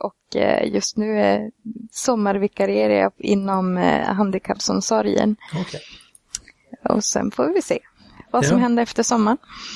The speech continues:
Speaker 2: Precis. Och på samma sätt där tänkte jag att vi skulle återkomma till hur det,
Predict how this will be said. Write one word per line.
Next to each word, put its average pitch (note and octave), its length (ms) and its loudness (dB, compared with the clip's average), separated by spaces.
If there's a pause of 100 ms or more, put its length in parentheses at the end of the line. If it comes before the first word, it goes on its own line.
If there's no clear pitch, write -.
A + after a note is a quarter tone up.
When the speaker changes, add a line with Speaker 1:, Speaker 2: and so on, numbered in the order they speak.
(800)
Speaker 2:
Precis. - 500 0 (180)
Och C#3 280 2
på C#3+ 100 2
samma D3 260 6
sätt D3 220 2
där C#3 120 4
tänkte C3+ 320 -2
jag B2+ 160 4
att - 140 -6
vi D3+ 300 -2 (140)
skulle - 280 -4
återkomma C#3 520 0
till B2+ 260 0
hur A#2+ 140 2
det, A#2+ 200 0